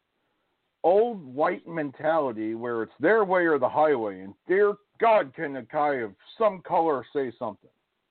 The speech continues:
Well, he, there's a guy who's telling you what most of the players are thinking, and the problem is the baseball owners settled on something,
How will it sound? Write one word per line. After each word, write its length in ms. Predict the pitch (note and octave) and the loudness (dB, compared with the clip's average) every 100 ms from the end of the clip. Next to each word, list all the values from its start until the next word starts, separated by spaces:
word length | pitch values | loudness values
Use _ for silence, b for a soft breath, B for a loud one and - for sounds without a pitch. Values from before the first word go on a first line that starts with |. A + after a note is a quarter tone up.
| _ | _
Well, 160 | - A3+ | -10 -4
he, 100 | C#4+ | -4
there's 320 | F#3+ A3+ D4+ | -2 -2 -2
a 40 | B3 | -2
guy 220 | E3 D#3+ | 0 0
who's 220 | E3+ E3+ - - | 0 -6 -10 -2
telling 360 | G#3 A#3+ F#3+ | 0 0 -2
you 340 | C3 B2 B2+ D#3 _ _ _ _ _ _ _ | -2 -4 -4 -10 _ _ _ _ _ _ _
what 460 | - C#3+ D3+ F#3+ - _ | -10 -4 2 2 0 _
most 380 | A#2 C#3 F3+ A#3 - | -10 0 0 0 -6
of 60 | F#3+ | -6
the 80 | |
players 460 | D#3+ - F3+ F3 D3 | -6 0 0 0 -4
are 160 | A#2+ A2+ - | -6 -10 -6
thinking, 540 | A3 - G2+ E2 A2+ - _ _ _ _ _ _ _ _ _ _ _ _ _ _ _ _ | -6 -6 -12 -14 -20 -20 _ _ _ _ _ _ _ _ _ _ _ _ _ _ _ _
and 340 | E3+ E3 D#3+ C#3 _ _ - | -4 -2 -4 -10 _ _ -8
the 120 | D#3+ E3+ | -4 -4
problem 600 | - G3+ G#3+ A#3 G#3 E3+ | -4 2 4 4 0 0
is 240 | F3 E3+ | -4 -4
the 80 | E3 | -6
baseball 600 | B2+ F3+ A3 - G3+ D3+ | -2 -2 -2 0 0 2
owners 440 | C3 B2 C3 C3+ C3+ _ | 2 2 -2 -6 -8 _
settled 380 | D#3+ D#3 F3+ F3 | 0 2 2 0
on 360 | D#3+ D#3 D3 C3 _ _ _ _ _ _ _ _ _ _ - | -2 -2 -6 -10 _ _ _ _ _ _ _ _ _ _ -2
something, 680 | C3+ A#2 - G#2 G#2 C3+ | 0 0 -6 -6 -6 -10